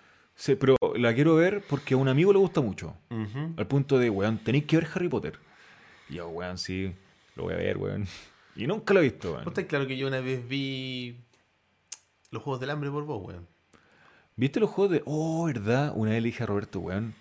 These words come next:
Speaker 1: va a terminar los Juegos del Hambre. Vamos a verla, weón". Y Roberto vio todas las películas y nunca fuimos, weón. <laughs>
Speaker 2: Nunca supe lo que pasó con Katniss. ¿Katniss?
Speaker 1: Katniss Everdeen, po, weón.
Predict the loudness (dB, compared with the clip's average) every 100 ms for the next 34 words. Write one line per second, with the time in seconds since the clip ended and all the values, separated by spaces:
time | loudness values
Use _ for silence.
0 | _ -2 0 2 2 2 0 0 0 2
1 | 0 -2 -8 -10 -16 -8 0 6 8 8
2 | 8 6 8 8 8 4 -14 -20 -16 -4
3 | 0 0 0 0 0 2 4 6 4 2
4 | 4 8 8 8 6 4 -4 0 0 6
5 | 6 8 6 6 8 10 10 8 2 2
6 | 0 -4 -8 -20 _ _ _ -4 0 0
7 | -2 -4 -2 -4 -4 -12 -16 -8 -6 -2
8 | 0 0 0 2 0 2 0 2 2 0
9 | 0 0 0 -4 -14 -12 -10 -10 -8 -8
10 | -10 -16 _ _ _ _ _ _ _ -20
11 | _ -2 0 0 0 4 4 4 -4 -8
12 | -12 -12 -12